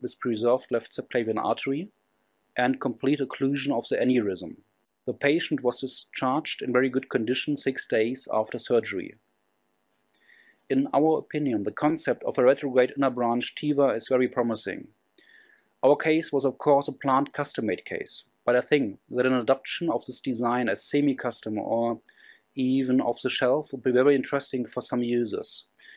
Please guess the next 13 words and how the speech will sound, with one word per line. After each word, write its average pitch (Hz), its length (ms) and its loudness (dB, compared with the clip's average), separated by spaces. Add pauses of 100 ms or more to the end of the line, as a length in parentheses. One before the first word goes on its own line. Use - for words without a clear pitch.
(160)
for 120 100 -4
treatment 139 580 -2
of - 140 -6 (100)
urgent 127 460 2
or 113 140 2
emergency 113 520 -4
cases. - 640 -6 (1120)
In 127 140 2
our 139 220 8
case, 101 360 -2
it 117 80 -4
allowed 117 340 4
transfemoral 131 800 2